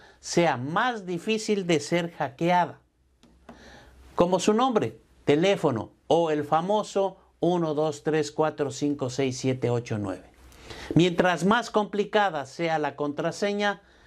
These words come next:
se les hará más difícil obtenerla. Y por último, nunca digite los datos personales en las computadoras que estén en espacios públicos como las bibliotecas,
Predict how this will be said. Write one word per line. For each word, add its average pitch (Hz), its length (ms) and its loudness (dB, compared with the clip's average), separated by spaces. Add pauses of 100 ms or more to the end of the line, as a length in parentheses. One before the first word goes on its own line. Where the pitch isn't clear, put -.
(180)
se 175 260 2
les 156 180 0
hará 160 400 0 (280)
más 185 540 0
difícil 170 560 -2
obtenerla. 127 600 -2 (360)
Y 143 120 4
por 160 180 0
último, 180 400 -4 (360)
nunca 208 380 2
digite 202 580 -4 (160)
los 123 260 -2
datos 143 360 0
personales 175 840 -4 (220)
en 151 280 0
las 135 200 -2
computadoras 131 1040 -2 (300)
que 127 180 2
estén 185 640 -2 (480)
en 127 220 2
espacios 156 720 -2 (140)
públicos 165 520 2
como 123 280 0
las 127 320 -2 (260)
bibliotecas, 120 1040 0